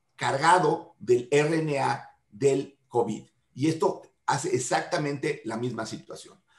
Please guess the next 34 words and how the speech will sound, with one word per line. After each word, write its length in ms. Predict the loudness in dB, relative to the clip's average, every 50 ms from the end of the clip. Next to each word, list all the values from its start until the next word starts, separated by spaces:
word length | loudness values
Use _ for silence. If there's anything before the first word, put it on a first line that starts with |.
| _ _ _
Ahora, 220 | 2 2 4 4 2 -2 -6 -16 _ _ _ _
¿cuál 240 | -4 -2 -2 -2
es 140 | -2 -2 -4
el 100 | -4 -2
problema 400 | 0 0 0 0 2 2 0 -2
que 80 | -2 -4
está 160 | -4 -2 -2
habiendo 260 | 0 0 0 -2 -2
en 100 | -2 -2
el 120 | -2 -2 -2
mundo? 400 | 0 -2 -2 -2 -4 -10 -16 _ _ _ _ _ _ _ _ _ _ _ _ _ _ -6
Algunos 500 | -4 -2 -2 -2 -4 -4 -4 -4 -4 -4
países 760 | 0 0 2 2 2 2 0 -2 -4 -6 -6 -8 -12 _ _ -8
apostaron, 680 | -6 -4 -4 -4 -4 -2 0 2 2 2 2 -2 -4 -6 -12 _ _ _ _
pues 140 | -4 -4 -2
porque 200 | -2 -2 0 2
ellos 160 | 2 2 2
tienen 300 | 2 -2 -2 -2 -2 -4
investigación 680 | -4 0 0 0 -2 -2 -2 -2 -2 0 0 0 0 -2
y 60 | -2
tienen 320 | 2 4 4 4 4 2
desarrollo 440 | 0 0 0 0 2 2 2 2 2
de 80 | 2 2
vacuna, 600 | 0 0 0 0 0 2 2 0 -2 -4 -10 -18 _ -8
y 60 | -2
bueno, 200 | 0 2 2 2
la 80 | 2 2
vacuna 340 | 2 2 0 0 -2 0 0
se 100 | -2 -2
está 200 | -2 0 0 0
produciendo 380 | 0 0 -2 0 0 0 0
en 60 | -2 -4
su 120 | -4 -2
país 400 | 0 2 2 2 0 -4 -8 -14